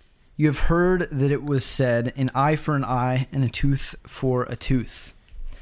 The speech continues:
But I say to you, do not resist the one who is evil. But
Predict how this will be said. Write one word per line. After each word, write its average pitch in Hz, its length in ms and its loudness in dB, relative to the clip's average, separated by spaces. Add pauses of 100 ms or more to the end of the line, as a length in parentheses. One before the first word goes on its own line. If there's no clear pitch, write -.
(120)
But 127 80 -2
I 131 80 4
say 151 300 0
to 139 80 2
you, 135 400 2 (100)
do 139 140 0
not 143 180 0
resist 147 420 0
the 151 80 -2
one 147 200 2
who 131 160 2
is 120 160 0
evil. 120 420 -4 (480)
But 143 340 2